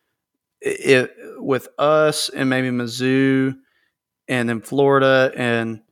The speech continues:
South Carolina that, like, if you, you know, if, if Clemson wanted to come in to S E C, we'll, we're gonna vote no, because if Texas come, wants to come into the S E C,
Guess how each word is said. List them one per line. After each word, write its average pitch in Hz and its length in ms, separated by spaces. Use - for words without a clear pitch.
South 135 320
Carolina 131 720
that, 120 280
like, 123 260
if 123 140
you, 123 400
you 139 120
know, 117 200
if, 139 240
if 139 220
Clemson 175 540
wanted 160 240
to 147 80
come 147 260
in 143 360
to - 120
S 135 380
E 135 40
C, 135 200
we'll, 147 440
we're 143 220
gonna 170 200
vote 139 220
no, 143 300
because 131 340
if - 120
Texas 170 440
come, 135 380
wants 139 240
to 135 80
come 135 180
into 131 180
the 127 120
S 127 180
E 135 60
C, 127 360